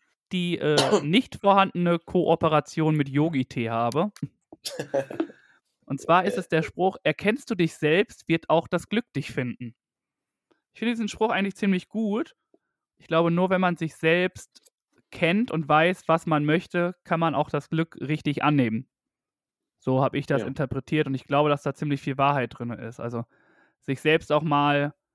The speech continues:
Speaker 1: anmerken, nehmen wir jetzt zum Beispiel beim Laufen, du wolltest dir fünfzehn Kilometer vornehmen, hast aber nur zehn geschafft,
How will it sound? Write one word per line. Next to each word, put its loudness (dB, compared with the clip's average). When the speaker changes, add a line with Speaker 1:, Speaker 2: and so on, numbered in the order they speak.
Speaker 1:
anmerken, -4
nehmen 0
wir 2
jetzt -2
zum -4
Beispiel -2
beim 2
Laufen, 2
du -8
wolltest 2
dir 0
fünfzehn -2
Kilometer 2
vornehmen, 4
hast 0
aber 4
nur 0
zehn 0
geschafft, 0